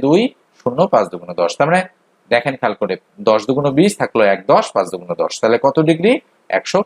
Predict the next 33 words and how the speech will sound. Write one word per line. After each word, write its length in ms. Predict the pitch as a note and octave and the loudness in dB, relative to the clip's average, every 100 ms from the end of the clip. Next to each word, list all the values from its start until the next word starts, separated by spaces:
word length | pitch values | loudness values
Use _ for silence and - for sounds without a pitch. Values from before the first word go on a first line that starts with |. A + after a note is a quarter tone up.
| - | 0
পাঁচ 160 | G2 F2+ F#2 | 0 0 -6
ডিগ্রি, 200 | F#2 E2+ - A2+ | -8 -8 -8 -4
যেটা 160 | C#3 E3 | 0 0
আমরা 160 | D3 A#2 - A2+ | 0 -2 -2 -6
একটু 140 | - G2 | 0 0
আগেই 220 | A#2+ D3 B2 - | 2 0 0 -2
বের 140 | G2 - | -4 0
করেছিলাম 460 | A2+ A#2 - A2 G3 - _ _ - F#2 | 0 0 -2 -2 -2 -4 _ _ -16 -4
ম্যানুয়াল 320 | B2 E3+ C#3+ G2+ | 0 4 4 2
প্রসেসে। 380 | - - G2+ - - - | -8 -6 -4 -4 -6 -2
তো 60 | D3+ | 0
নিশ্চয়ই 320 | F#3 F3+ D#3 G3 | 0 2 2 2
বুঝতে 200 | B2 - G#2 | -4 0 0
অসুবিধা 300 | - G#2 G2 F#2+ | -2 -2 -2 -2
হচ্ছে 200 | A#2 - G3+ | -2 0 0
না, 60 | E4 _ _ - | -2 _ _ -8
আমি 100 | G#2 A2 | -6 -2
শর্টকাট 300 | C#3 C3+ F#3+ E3+ | 0 0 0 0
এবং 100 | E3 B2 | 0 0
ডিটেলস 340 | A#2 F#3+ B3+ - A#2 | 2 4 2 -4 -2
দুটোই 240 | C#3 G3+ F3+ | 2 4 2
কিন্তু 160 | B2+ G#2 F2+ | 0 -2 -2
আপনাদেরকে 360 | F#2+ F#2+ G#3 B3 _ - | -4 -2 0 0 _ -6
দেখিয়ে 260 | G#2 - F2+ | -6 -4 -6
দিলাম। 200 | F2 E2 - _ _ _ _ _ _ _ _ _ _ _ _ _ - | -2 -2 -4 _ _ _ _ _ _ _ _ _ _ _ _ _ 0
এবারে 280 | D#3+ G#3 C#3+ F#3 | 2 2 0 -4
চুয়ান্ন 260 | - D#3 D3 C3 | 0 2 2 0
নম্বর 180 | G2+ F2 | 2 0
অঙ্কটা 240 | E2+ G2+ F#2+ | 0 -2 0
দেখেন, 200 | F#2 G3+ C#4 _ - | 0 0 -6 _ -2
বলা 140 | D#3+ G#3+ | 0 0
হচ্ছে 200 | G#3 E3 F3+ _ _ _ - | 0 -2 -2 _ _ _ -2
এক 60 | D#3+ | -2